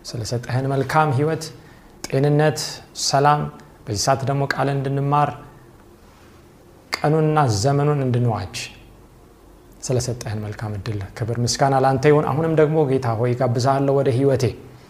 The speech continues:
እኔን በምህረትህ እንድትጎበኝ፣ ያ ቃልህን በአንደበቴ እንድታስቀምጥ፣ ለህዝብም እንድትናገር የወደድከው ሐሳብ ፈቃድህ በስተመጨረሻ እንዲፈጸም እንጸልያለን። በጌታ በኢየሱስ ክርስቶስ ክቡርና ህያው ስም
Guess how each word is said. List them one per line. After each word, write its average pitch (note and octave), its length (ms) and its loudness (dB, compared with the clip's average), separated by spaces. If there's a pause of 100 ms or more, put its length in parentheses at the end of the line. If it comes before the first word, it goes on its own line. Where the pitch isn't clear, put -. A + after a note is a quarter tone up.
(460)
እኔን A#2 240 -2
በምህረትህ A#2+ 400 0
እንድትጎበኝ፣ B2+ 520 0
ያ B2+ 300 2
ቃልህን C3+ 560 -2 (560)
በአንደበቴ B2+ 560 0
እንድታስቀምጥ፣ B2 640 -4
ለህዝብም D3+ 440 2
እንድትናገር A#2+ 680 -4 (420)
የወደድከው A#2 520 -2
ሐሳብ C3+ 360 -4
ፈቃድህ C3+ 360 -6
በስተመጨረሻ C3 600 -4
እንዲፈጸም A2+ 540 -6
እንጸልያለን። C3+ 600 0 (400)
በጌታ G#2 420 -6
በኢየሱስ G2 520 -10
ክርስቶስ B2+ 500 -8
ክቡርና G2+ 480 -8
ህያው F#2+ 320 -10
ስም - 200 -14